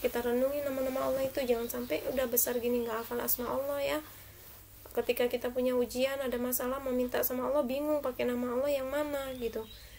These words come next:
"Ya Rozak, ya Allah, kan aku lagi mau bertaubat, masa pakai ya Rozak? Ya Tawab lah, yang Gofar lah," gitu. Kita lagi diuji masalah, "Ya Jabbar," ya, "Ya Qahar."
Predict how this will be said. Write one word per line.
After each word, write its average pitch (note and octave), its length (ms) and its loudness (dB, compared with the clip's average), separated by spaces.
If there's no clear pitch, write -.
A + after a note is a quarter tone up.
"Ya A#3+ 160 6
Rozak, B3+ 560 4
ya A3+ 160 -6
Allah, A#3+ 320 -2
kan C#4+ 160 -6
aku C#4 240 -2
lagi B3+ 160 0
mau A#3 160 2
bertaubat, B3 480 0
masa A#3+ 240 -2
pakai C4 240 -2
ya A#3+ 80 0
Rozak? A3+ 480 0
Ya C4+ 160 4
Tawab D#4+ 400 2
lah, E4 80 0
yang D4 240 2
Gofar D#4 400 4
lah," D4+ 160 2
gitu. G#3+ 320 -6
Kita C4+ 160 2
lagi D4 240 2
diuji C#4+ 160 0
masalah, D4+ 560 2
"Ya B3+ 160 6
Jabbar," B3+ 640 2
ya, C4+ 160 -2
"Ya B3+ 160 4
Qahar." B3+ 720 2